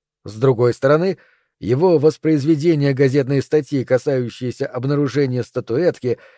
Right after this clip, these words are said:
и последующей передачи ее в дар музею, было совершенно достоверным. Упоминаемый у него Ктулху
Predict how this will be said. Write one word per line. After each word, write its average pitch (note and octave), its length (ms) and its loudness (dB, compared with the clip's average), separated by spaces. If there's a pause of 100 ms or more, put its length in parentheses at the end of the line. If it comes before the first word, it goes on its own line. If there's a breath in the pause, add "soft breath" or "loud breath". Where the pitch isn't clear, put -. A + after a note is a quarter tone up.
(140)
и A2 60 -8
последующей C#3+ 720 0
передачи C#3+ 580 0
ее C3 100 2
в A2+ 60 -6
дар B2+ 200 2
музею, A2+ 540 -4 (280)
было C3 460 4
совершенно D#3 720 0
достоверным. D#3 800 -2 (540)
Упоминаемый C#3+ 840 0
у D3+ 160 -10
него B2+ 320 2
Ктулху C3 640 -4